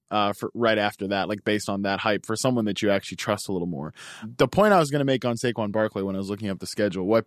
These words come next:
what people are excited about is that the fact that he has,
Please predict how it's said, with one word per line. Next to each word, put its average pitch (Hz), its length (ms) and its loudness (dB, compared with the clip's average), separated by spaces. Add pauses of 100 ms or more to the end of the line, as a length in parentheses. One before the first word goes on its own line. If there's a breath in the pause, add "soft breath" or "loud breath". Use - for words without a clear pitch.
what 131 180 4
people 185 280 4
are 135 100 6
excited 123 420 2
about 76 320 -8 (340 loud breath)
is 120 120 -4
that 117 100 -6
the 117 60 -4
fact 127 300 4
that 113 100 -2
he 120 140 2
has, 107 380 2